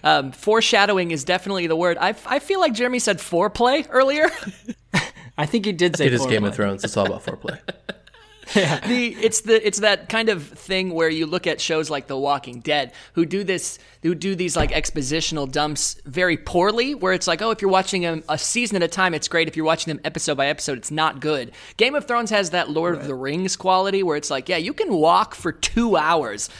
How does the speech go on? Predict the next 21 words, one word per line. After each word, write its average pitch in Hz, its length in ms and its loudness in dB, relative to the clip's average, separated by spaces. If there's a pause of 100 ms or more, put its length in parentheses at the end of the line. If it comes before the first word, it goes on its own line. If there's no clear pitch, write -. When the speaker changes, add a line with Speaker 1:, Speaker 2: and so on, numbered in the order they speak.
Speaker 1:
and 160 120 -2
you 170 40 -2
can 185 120 -4
just 165 180 -4
kinda 156 220 -2
go 151 240 -2
through 156 160 -4
this 143 180 -4
exposition 143 720 -6
dump. 127 280 -8 (260)
But 151 200 -4
then, 240 400 2 (140)
and 170 120 -2
this 220 160 0
was 196 120 -2
my 175 140 2
favorite 185 380 4
part 170 200 4
about 175 180 2
episode 202 460 -2
one, 147 340 -2